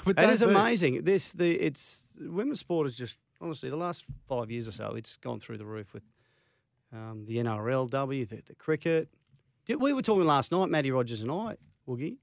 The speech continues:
Speaker 2: just not getting off the track too much. The women's I P L, the Women's Premier League in
Speaker 1: Mm.
Speaker 2: India is finally gonna get underway.
Speaker 1: Mm.
Speaker 2: And they've had the, the teams, the bids, the winning bids announced for the,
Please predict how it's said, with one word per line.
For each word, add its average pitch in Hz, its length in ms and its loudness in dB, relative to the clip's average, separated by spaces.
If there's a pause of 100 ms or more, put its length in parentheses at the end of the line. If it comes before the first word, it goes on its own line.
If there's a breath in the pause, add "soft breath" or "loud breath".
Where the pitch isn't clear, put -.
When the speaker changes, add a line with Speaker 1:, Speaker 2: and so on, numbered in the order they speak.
(100)
Speaker 2:
just 156 220 -8
not 135 100 -4
getting 117 220 -4
off 104 80 -10
the 113 100 -16
track - 240 -8
too 180 160 -2
much. 127 320 -6 (720)
The 151 240 0 (260)
women's 180 480 4
I 147 140 6
P 120 220 -2
L, 107 80 -4
the 135 100 0
Women's 160 300 0
Premier 135 280 0
League 123 400 -2
in 127 140 -2 (140)
Speaker 1:
Mm. 123 80 -16 (160)
Speaker 2:
India 127 440 0
is 131 160 -4
finally 175 580 4
gonna 120 200 0
get 117 160 0
underway. 110 580 -4 (220)
Speaker 1:
Mm. 87 200 -14 (220)
Speaker 2:
And 160 260 2
they've 156 220 4
had 175 260 -2
the, 131 300 0 (100)
the 139 80 -4
teams, 175 840 -2
the 131 100 -8
bids, 127 420 -2
the 127 480 -4
winning 143 240 2
bids 143 240 0
announced 127 340 0
for 127 100 -8
the, 113 160 -4